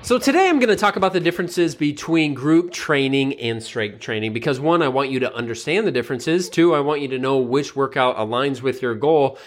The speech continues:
And then I'm gonna talk about, you know, some positives, some negatives, give you some of my opinions, 'cause that's what you're here for. You're here to,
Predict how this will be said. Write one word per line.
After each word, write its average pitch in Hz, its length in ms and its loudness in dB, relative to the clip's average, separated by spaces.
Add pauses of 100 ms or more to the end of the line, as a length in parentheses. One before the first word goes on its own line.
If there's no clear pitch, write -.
(120)
And 151 120 0
then 156 120 2
I'm 160 80 2
gonna 156 140 0
talk 151 200 -2
about, 139 500 0
you 135 120 0
know, 117 120 0
some 110 220 -4
positives, 120 540 -2
some 104 160 -8
negatives, 113 680 -2 (300)
give 135 160 0
you 131 160 -2
some 123 200 -2
of 107 120 0
my 107 180 4
opinions, 113 580 0
'cause 175 160 0
that's 277 200 0
what 208 100 2
you're 147 140 0
here 135 160 0
for. 113 180 -4
You're 107 140 -4
here 160 260 0
to, 127 380 2